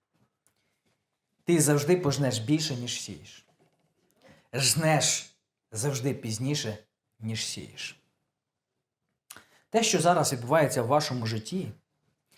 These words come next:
є результатом того, що ви посіяли в минулому. Ви збираєте врожай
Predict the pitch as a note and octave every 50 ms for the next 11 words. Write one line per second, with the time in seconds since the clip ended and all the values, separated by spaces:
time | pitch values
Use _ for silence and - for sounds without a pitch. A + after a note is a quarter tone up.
0 | _ _ _ - B2+ C#3+ D#3 D3+ C#3+ C3+ A#2+ C3 A#2 A2+ D#3+ D#3 D#3 D3+ A#2 A2
1 | A2 - E3+ D#3 C3+ C3+ A#2 - - B2 A#2 B2 A2+ - A#2 A2+ - B2+ B2+ B2
2 | A#2+ A#2 A2 A2+ A#2 A2+ A2+ G2+ E2+ D#2 D#2 D2+ C#2 - _ _ _ _ _ _
3 | _ _ _ _ _ _ _ _ _ _ - - _ _ _ _ _ _ _ _
4 | _ _ _ - B2+ C3 F#3 A#3+ G#3+ E3 D3 C3+ D#3+ E3 F3+ G3+ A3 G3+ E3+ -
5 | - D#3+ C#3+ C#3 D#3 D#3 D3+ C3 E3+ F#3+ F#3 E3+ C#3+ G#2+ - -